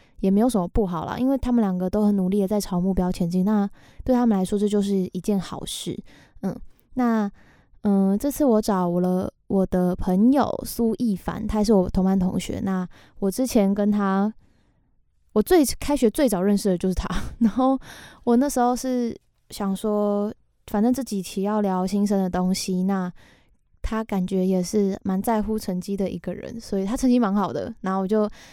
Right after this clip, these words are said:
找他来聊关于成绩的事情，因为毕竟大一进来都会很想顾成绩嘛，然后到后来都没来顾，那个人就是我。<laughs> 那我们欢迎一凡。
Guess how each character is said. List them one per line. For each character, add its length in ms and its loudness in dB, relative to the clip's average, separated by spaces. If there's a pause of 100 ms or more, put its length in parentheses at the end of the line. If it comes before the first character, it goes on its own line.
(100)
找 140 2
他 160 4
来 160 4
聊 180 2
关 180 2
于 120 4
成 200 2
绩 140 2
的 80 4
事 160 0
情， 300 0
因 100 2
为 80 4
毕 140 0
竟 260 2 (100)
大 200 2
一 120 4
进 220 2
来 180 0
都 140 2
会 220 4 (360)
很 120 4
想 160 4
顾 120 4
成 200 6
绩 180 2
嘛， 120 4
然 100 -4
后 100 4
到 100 2
后 100 2
来 80 4
都 60 2
没 60 2
来 100 2
顾， 200 2
那 100 2
个 60 2
人 80 -2
就 60 -6
是 120 0
我。 240 2 (420)
<laughs> 440 -4
那 80 4
我 60 8
们 120 8
欢 180 6
迎 60 4
一 100 2
凡。 380 2